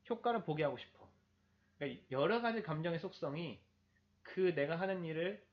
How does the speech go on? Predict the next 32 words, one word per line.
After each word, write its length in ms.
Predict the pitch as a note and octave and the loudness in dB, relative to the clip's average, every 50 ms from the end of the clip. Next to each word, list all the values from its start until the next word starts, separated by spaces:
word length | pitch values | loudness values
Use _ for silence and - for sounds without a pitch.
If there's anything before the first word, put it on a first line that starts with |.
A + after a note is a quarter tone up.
| _ - | _ -16
최우선으로 760 | - - C4+ B3+ G3 D3 C#3 C#3+ D3+ - G3+ G3 F3 D3+ B2+ | -6 -2 0 2 2 2 0 -4 -4 -2 -2 -2 0 0 0
올려놓는다, 440 | A#2+ C3 C3+ B2+ B2+ A#2 G#2+ G2 - | -2 -2 -2 -4 -6 -8 -12 -14 -16
이 40 | A2+ | -16
말이야. 220 | A2+ G2+ G2 - - - _ _ _ _ _ _ _ _ _ _ _ _ | -18 -18 -18 -20 -20 -20 _ _ _ _ _ _ _ _ _ _ _ _
"내가 200 | - D3+ D#3+ D#3+ | -2 0 0 0
오늘 180 | D#3 D#3 D3 | 0 0 0
뭘 220 | C3+ C3 C3 C#3 D3+ | 2 2 2 4 4
해야 120 | D3+ C#3+ | 2 2
될까?" 400 | C#3+ C#3+ C#3 - F3+ G#3 A3 - - - _ - _ _ - | 0 -2 0 0 0 0 -2 -6 -14 -20 _ -20 _ _ 2
라고 200 | D3 D#3 E3+ E3 | 2 4 4 4
해서 200 | E3 E3+ E3 D3 | 2 2 0 2
내 180 | D3+ D3+ D3 | 2 2 2
리스트에다 460 | C#3 C#3 E3+ D#3+ - - - F#3 G#3 - | 0 -2 -4 -8 -6 -4 -2 -2 -2 -2
쓸 200 | - - F#3+ - | -4 -8 -8 -6
거 80 | - E3 | -6 -8
아니야, 200 | A2+ G#2 G2 - - _ - | -8 -10 -14 -20 -20 _ -8
오늘 280 | C3+ C3+ C#3+ D3 D3+ D#3 | -6 -4 -4 -4 -2 -2
해야 200 | F3+ F3 E3+ D#3+ | -2 -2 -2 -2
될 240 | C#3+ A#2 A2 G#2+ | -4 -6 -6 -8
일. 140 | A2+ G#2+ - - _ _ _ _ _ _ - - - | -10 -12 -12 -16 _ _ _ _ _ _ -20 -20 -4
그러면 280 | - G3 G3+ G#3 G#3 | 0 0 2 2 0
최 200 | G#3 - - B3+ | -2 0 0 2
위에 240 | B3+ A#3 A3 A3 G#3+ | 2 2 2 2 2
있는 200 | G#3 G3+ G3+ F#3+ | 2 0 0 0
건 140 | F3 D#3+ D3+ | 0 0 0
뭐야? 280 | C3 A#2+ B2+ D3+ F3 - - _ _ _ _ - | -2 -2 -2 -4 -4 -6 -12 _ _ _ _ -2
내가 260 | C#3+ D#3 E3+ F#3 F3+ | 2 4 4 4 2
지금 260 | - - E3+ F3 F3 | 2 -2 -4 -4 -4
쾌락적으로 640 | F3 - A3+ A3 A3+ A3+ - - G#3 G3 G3 F#3+ F3+ - | -4 -4 -2 -2 -2 -4 -4 -4 -4 -2 -2 -2 -2 -4
즐기는 580 | - D#3+ D#3 E3 E3+ E3 E3 E3 E3 E3 D#3+ - | -8 -6 -4 -2 -2 -2 -2 -2 -2 -4 -4 -4
거도 340 | - - C#3 D3 D3 E3 D3 | 0 0 2 2 2 0 -2
있지만 680 | B2+ B2+ - - - D3 C#3 B2+ A#2+ C3+ F#3 A#3 E4+ | -4 -6 -10 -14 -10 -8 -6 -4 -2 0 -2 -2 -4